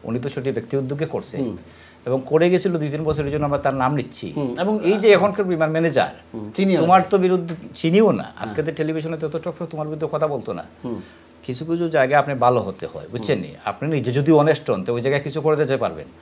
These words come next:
Speaker 2: হুম।
Speaker 1: আপনার অনেস্টিটা দরকার, মানে অনেস্ট মানুষের দরকার। এই যে উনি বলল, সেট চেঞ্জ করতে হবে।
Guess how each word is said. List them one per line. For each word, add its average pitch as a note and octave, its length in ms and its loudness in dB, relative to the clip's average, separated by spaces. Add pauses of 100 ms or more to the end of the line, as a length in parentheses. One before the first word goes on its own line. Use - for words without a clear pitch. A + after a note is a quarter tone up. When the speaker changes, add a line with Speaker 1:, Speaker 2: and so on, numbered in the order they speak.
(220)
Speaker 2:
হুম। G#2+ 80 -14 (140)
Speaker 1:
আপনার A#2 320 4
অনেস্টিটা E3 440 2
দরকার, - 340 -6 (100)
মানে A2 200 -8
অনেস্ট F3 300 4
মানুষের B2 320 0
দরকার। A2+ 280 -6
এই D3+ 120 -2
যে F#3 300 4
উনি E3 160 2
বলল, C3+ 320 4 (520)
সেট A#3+ 340 4
চেঞ্জ F3+ 200 6
করতে - 220 -2
হবে। - 200 -14